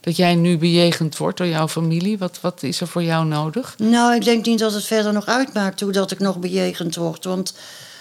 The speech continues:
Speaker 2: eigenlijk, ja, juist omdat ik ook eerder zei, je bent niet, eh, met elkaar opgegroeid. Dus die kloof, die, die kan nooit meer gedicht worden eigenlijk.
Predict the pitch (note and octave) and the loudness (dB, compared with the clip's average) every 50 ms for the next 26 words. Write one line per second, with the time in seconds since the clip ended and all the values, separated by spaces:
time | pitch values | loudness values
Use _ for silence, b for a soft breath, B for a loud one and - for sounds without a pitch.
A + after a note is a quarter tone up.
0 | B B - - G#3 A3 A3 G#3+ G#3 G3+ G3+ G#3 - - - - - - - - | B B 0 2 2 2 2 2 0 -2 -2 -4 -12 -16 -16 -18 -20 -20 -20 -20
1 | - _ _ _ _ _ _ - - A3 A3+ G#3+ G#3 G3 F#3+ A3 A3 A3 G#3+ - | -20 _ _ _ _ _ _ -8 -4 0 0 2 2 2 4 4 4 2 2 0
2 | - G#3+ G#3 G#3+ G#3 G#3 G3+ G3+ - A#3 A3+ A3+ - D#3+ A3+ A#3 A#3 G#3 G#3+ F#3 | -2 0 0 2 2 0 0 0 -2 -2 -2 -2 -4 -2 -2 0 0 -2 -2 -2
3 | F3 F#3+ F3+ F#3 G#3 A3 A3 F#3+ F#3+ G#3+ G#3 G#3 - - B B B B B B | -2 0 0 0 0 0 -2 0 0 0 0 0 -4 -6 B B B B B B
4 | B B B B B - G3 G#3 G#3+ A#3+ B3+ - - - - - - - G3+ G3+ | B B B B B 0 2 4 6 4 4 2 -2 -6 -6 -6 -4 -2 0 2
5 | G3+ G3 G3 G3 G3 F#3+ F#3+ F#3+ F#3 F#3 F3+ F3+ F3+ F3 C3 F#3+ G#3 G#3+ G#3+ G#3 | 2 2 4 4 2 2 2 2 2 2 2 0 0 0 2 2 2 2 2 0
6 | G#3 G#3+ G3+ G3 F#3+ - A3 B3 B3 - - G3+ E3+ F3+ F3 F#3 F3+ E3+ F3 E3+ | 2 2 2 2 2 0 -4 -4 -4 -2 -2 -2 -2 0 0 2 2 2 0 -2
7 | - - - B B B B B B B B B B B B B B B - G3+ | -4 -8 -10 B B B B B B B B B B B B B B B -6 -4
8 | F#3+ G#3 G3 F#3+ C#3 - - - F3+ E3 F#3 F#3 - - - A#3 A#3+ A#3+ A3 A3 | -2 -2 -2 -2 -4 -6 -8 -10 -10 -8 -8 -8 -6 -2 0 4 4 6 6 6
9 | A#3 B3 B3 - - - - D#3+ F3+ G#3 G#3 G3+ G3 - - E3+ E3 - F3 F3 | 4 2 -2 -8 -10 -10 -8 -4 -2 0 0 2 0 -2 -4 -6 -12 -12 -10 -10
10 | F#3+ F#3 - - A#3+ A#3 A#3 B3 B3 A#3 G#3+ A3 A3 G#3+ G#3 G3 - F#3+ F3+ A3+ | -10 -6 -2 0 0 2 2 2 2 2 2 0 0 0 0 -2 -4 -4 -4 -4
11 | A3 - - - F3+ E3+ D#3+ D3+ D3 B2 A#2 - - D2 - - D2 D2 - - | -4 -4 -8 -4 -2 -2 -2 -2 -2 -4 -4 -2 -4 -4 -4 -6 -8 -8 -8 -10
12 | - | -14